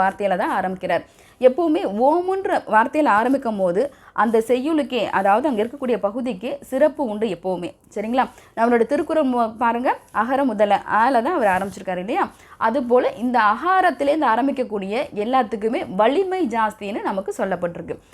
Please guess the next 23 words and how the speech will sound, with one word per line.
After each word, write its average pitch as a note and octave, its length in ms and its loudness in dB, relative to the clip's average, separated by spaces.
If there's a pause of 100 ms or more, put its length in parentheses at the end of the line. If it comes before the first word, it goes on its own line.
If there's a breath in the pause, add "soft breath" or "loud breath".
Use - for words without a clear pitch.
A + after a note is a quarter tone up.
(180 soft breath)
ஏன்னா C4+ 260 2
முதல் D#4 360 2
எழுத்து B3+ 360 2 (160)
அங்கேருந்து D4+ 520 2
ஆரம்பிச்சது G#3 360 0
தான். F3+ 120 -2 (320 soft breath)
பிரணவத்துல F4 540 2
இருக்கக்கூடிய B3+ 640 -2
முதல் B3+ 340 0 (100)
எழுத்தாக C4+ 520 0 (220)
ஆரம்பிச்சது B3 540 0 (160)
அதுதான். G3+ 380 0 (380 soft breath)
அதனால B3 320 2
எப்பவுமே D4+ 540 0 (120)
சிறப்புக்குரிய D#4 760 0 (120)
ஒரு A3 120 2
எழுத்தாக, G#3+ 600 2
சிறப்புக்குரிய C4+ 560 -2
ஒரு A3 180 -2
வடிவம் B3 380 0
அதுக்காக G#3+ 460 0 (340)
இருக்கிறதாக B3 520 2
நமக்கு A#3+ 280 -2